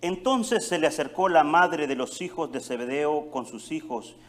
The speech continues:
postan-, pro-, postrándose ante él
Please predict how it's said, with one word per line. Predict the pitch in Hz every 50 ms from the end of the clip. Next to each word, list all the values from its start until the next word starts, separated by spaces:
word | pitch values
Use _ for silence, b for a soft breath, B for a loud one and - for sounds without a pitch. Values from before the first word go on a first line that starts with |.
| b b
postan-, | - 165 170 - - - 175 175 185 185 190 - -
pro-, | - 151 -
postrándose | - - - 165 151 - - - 185 196 185 185 165 - - 165 165
ante | - 147 147 143 135 139 143 135 139 151 165
él | 170 160 B